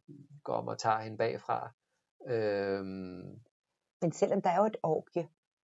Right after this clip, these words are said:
Speaker 1: Ja.
Speaker 2: vil sige, der er jo mange mennesker,
Speaker 1: Ja.
Speaker 2: men alligevel handler det mest om, om en, du er sammen med.
Speaker 1: Det vil, ja, altså det, det kunne også være, altså det, det gjorde ikke noget, hvis der kom en og holdt mig bagfra, for eksempel, eller,
Speaker 2: Ja.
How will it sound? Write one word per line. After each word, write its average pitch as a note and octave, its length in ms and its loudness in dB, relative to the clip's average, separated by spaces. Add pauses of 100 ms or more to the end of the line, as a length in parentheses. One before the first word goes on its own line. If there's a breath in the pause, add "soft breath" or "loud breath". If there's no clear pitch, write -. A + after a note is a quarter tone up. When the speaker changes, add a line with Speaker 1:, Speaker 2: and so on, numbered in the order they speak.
Speaker 1:
Ja. G#2+ 60 0
Speaker 2:
vil C#3+ 80 2
sige, F#3 160 4
der F3+ 80 8
er E3+ 40 8
jo D#3 60 4
mange D#3+ 240 4
mennesker, D3 440 0 (200)
Speaker 1:
Ja. G#2+ 200 -6 (160)
Speaker 2:
men F3 160 2
alligevel F#3+ 380 6
handler F3 320 4
det F#3 120 6
mest F3+ 340 4
om, - 120 2 (120)
om E3+ 160 4
en, F3 340 4 (220)
du E3+ 40 -6
er D#3 40 -6
sammen D3+ 360 0
med. D3+ 80 2 (420)
Speaker 1:
Det G#2 100 0
vil, G2 160 -6 (200)
ja, B2 220 -2
altså A2 180 -4
det, G#2 140 -4 (420)
det C3+ 80 -14
kunne A2 160 0
også A#2 240 2
være, A2 360 6
altså F#2 200 -6
det, A2 120 -6
det - 120 -4
gjorde G#2+ 180 6
ikke A#2+ 100 2
noget, C3 140 6
hvis A#2+ 80 -2
der A#2 100 -4
kom A2+ 240 4 (400)
en A2 460 -8
og G#2 60 -4
holdt G#2 240 0
mig G#2 100 -4 (220)
bagfra, B2 400 4 (100)
for - 60 -4
eksempel, G#2+ 640 -4
eller, G2+ 280 0 (100)
Speaker 2:
Ja. E3 60 -6